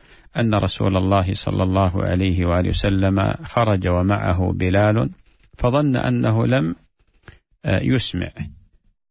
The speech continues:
فوعظهن وأمرهن بالصدقة، فجعلت المرأة تلقي القرط والخاتم، وبلال يأخذ في طرف ثوبه."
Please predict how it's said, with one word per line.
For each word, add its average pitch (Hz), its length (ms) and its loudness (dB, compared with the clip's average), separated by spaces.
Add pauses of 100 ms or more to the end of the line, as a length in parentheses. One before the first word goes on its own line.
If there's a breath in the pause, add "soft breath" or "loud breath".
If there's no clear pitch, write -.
(100)
فوعظهن 113 1000 0
وأمرهن 101 960 0 (520)
بالصدقة، - 720 -2 (160)
فجعلت 104 580 0
المرأة 101 760 0
تلقي 95 520 -2 (500 soft breath)
القرط 107 520 -2
والخاتم، 98 840 -2
وبلال 104 580 0 (440 soft breath)
يأخذ 104 520 -2
في 101 200 -2
طرف 101 460 -2 (320)
ثوبه." - 380 -2